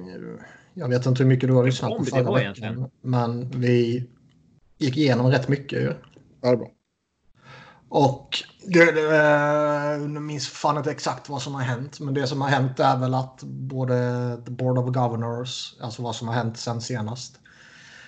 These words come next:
Speaker 1: men det som har hänt är väl att Board of Governors och N H L P A har röstat igenom förslaget som var på bordet.
Speaker 2: En majoritet med sjuttioåtta procent av spelarna.
Speaker 1: Sjuttioåtta komma åtta.
Speaker 3: Ja.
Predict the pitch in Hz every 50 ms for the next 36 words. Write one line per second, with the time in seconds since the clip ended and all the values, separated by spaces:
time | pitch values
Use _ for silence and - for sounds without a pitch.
0 | - _ - 127 127 131 127 139 139 131 139 127 127 - 147 131 127 131 127 123
1 | 127 135 131 127 127 123 131 127 123 117 120 120 120 120 123 127 - - - 143
2 | 139 135 - - - 160 143 127 127 120 117 113 117 - 123 117 120 117 113 113
3 | 113 - 127 120 120 120 117 117 120 110 - - 117 117 123 117 110 104 107 107
4 | 113 127 131 - - - 117 - - 123 113 104 110 117 - - 117 120 117 113
5 | - 107 113 107 104 113 123 131 131 - _ - - - - - - _ _ _
6 | _ - - _ _ _ 190 185 - - - _ _ _ - - _ _ _ _
7 | _ _ - - _ _ _ - - _ - - 147 151 151 151 143 143 139 143
8 | - 147 139 131 - - - 127 123 113 107 - - - 139 120 - - 143 139
9 | 123 - - - 107 - - - 143 143 - 202 - - - - - - 104 -
10 | - - - - - - - - - - - - - - - - - 107 104 131
11 | 127 123 127 127 127 - 135 127 - 123 113 123 127 - 170 165 - - - -
12 | 180 175 - - - - - - - - - - - - - - - - 107 101